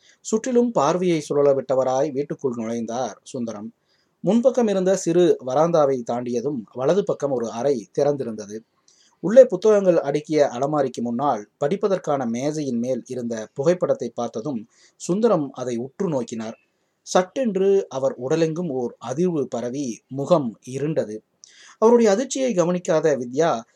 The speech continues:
"சார், இதான் என்னோட அம்மா" என்று முகமெல்லாம் மகிழ்ச்சி விகசிக்க அறிமுகப்படுத்தினாள். வித்யாவின் அம்மாவின் விழிகள்,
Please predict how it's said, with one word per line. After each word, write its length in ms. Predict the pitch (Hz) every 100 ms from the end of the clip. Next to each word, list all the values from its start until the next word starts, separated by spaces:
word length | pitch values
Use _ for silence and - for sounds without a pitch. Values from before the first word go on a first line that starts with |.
| _
"சார், 460 | - - 113 160 - _ _ _
இதான் 280 | 98 151 160
என்னோட 200 | 139 123
அம்மா" 400 | 117 143 135 _
என்று 480 | 127 120 139 143 139
முகமெல்லாம் 580 | 120 143 180 156 143 151
மகிழ்ச்சி 600 | 123 147 151 131 113 98 123
விகசிக்க 680 | 135 135 120 - 143 - - -
அறிமுகப்படுத்தினாள். 760 | 139 151 117 101 101 214 233 - _ _ - _ -
வித்யாவின் 500 | 202 269 247 233 196
அம்மாவின் 640 | 131 151 202 208 175 139
விழிகள், 600 | 123 135 135 156 120 110